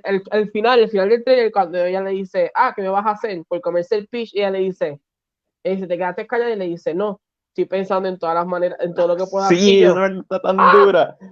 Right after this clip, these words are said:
Speaker 1: Y creo que el uso de esta can-, el uso de, en la música, usaron una canción que es de Big Spender, específicamente, eh, y creo que funcionó súper bien en esto.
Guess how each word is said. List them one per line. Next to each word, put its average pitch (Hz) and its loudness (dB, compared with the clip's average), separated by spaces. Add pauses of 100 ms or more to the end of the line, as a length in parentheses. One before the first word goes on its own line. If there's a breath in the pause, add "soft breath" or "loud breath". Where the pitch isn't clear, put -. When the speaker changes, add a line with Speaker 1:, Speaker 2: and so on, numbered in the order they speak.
(140)
Speaker 1:
Y 247 -6
creo 247 2
que 277 -2
el 226 2
uso 226 0
de 262 -2
esta 269 -2
can-, 269 -2
el 214 -4
uso 240 -2
de, 247 -6
en 208 -4
la 196 -2
música, 208 -4
usaron 175 -4
una 190 -4
canción 202 -4
que 214 -8
es 190 -6
de 180 -4
Big 185 -10
Spender, 165 -6
específicamente, 170 -6 (440)
eh, 151 -6 (420)
y 220 -8
creo 190 0
que 247 -2
funcionó 196 -2
súper 190 -4
bien 160 -4
en 165 -4
esto. 151 -6